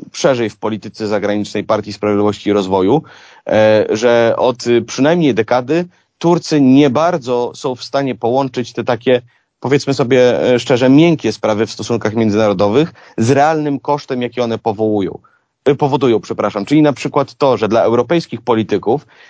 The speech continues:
to, że opinia publiczna w ich państwach reaguje w ten, a nie inny sposób, generuje koszt polityczny. Bo ten lider w danym państwie, nazwijmy go państwem A na potrzeby tej rozmowy,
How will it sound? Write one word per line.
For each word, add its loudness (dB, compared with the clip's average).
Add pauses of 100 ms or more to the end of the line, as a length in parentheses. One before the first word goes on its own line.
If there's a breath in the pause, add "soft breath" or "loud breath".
(120 soft breath)
to, 2
że 0
opinia 0
publiczna -2
w -6
ich -6
państwach -2
reaguje 2
w -8
ten, 0
a -2
nie 0
inny 0
sposób, -4 (280 soft breath)
generuje 2
koszt -4
polityczny. -2 (680 soft breath)
Bo 0
ten 0
lider 0 (460)
w -8
danym -2
państwie, -6
nazwijmy -6
go -4
państwem -4
A -2
na -4
potrzeby -8
tej -4
rozmowy, -6